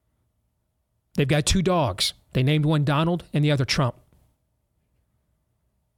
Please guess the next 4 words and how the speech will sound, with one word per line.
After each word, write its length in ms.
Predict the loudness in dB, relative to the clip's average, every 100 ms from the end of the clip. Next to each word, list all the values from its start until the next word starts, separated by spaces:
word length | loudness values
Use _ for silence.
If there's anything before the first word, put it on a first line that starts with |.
| _ _ _ _ _ _ _ _ _ _ _ _ _ _ _ _ _ _ _ _ _ _ -6
And 140 | -2 0
over 220 | 2 2
their 160 | 0
fireplace, 720 | 0 0 0 0 0 0 -2